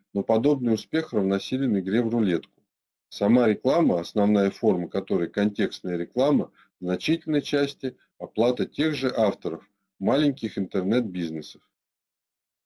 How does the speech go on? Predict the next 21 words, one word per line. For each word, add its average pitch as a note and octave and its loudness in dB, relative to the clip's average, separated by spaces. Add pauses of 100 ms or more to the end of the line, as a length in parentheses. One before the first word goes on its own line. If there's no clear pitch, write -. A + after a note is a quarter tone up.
(160)
Разумеется, C3 2
интернет-предприниматели A#2+ 0
не A2 4
могут B2 4
работать G2 0
без G2 -6
прибыли. E2 -4
Большинство G#2+ -2
их A2+ -2
услуг C#3 -8
направлено G#2 0
на F#2 -4
поступление F#2 -4
от - -12
авторов, C#3+ -2 (420)
понимаемых G2 2
в - -16
широком G2 -2
смысле C#3 -4 (200)
как - -4
интернет-активисты. F#2+ -4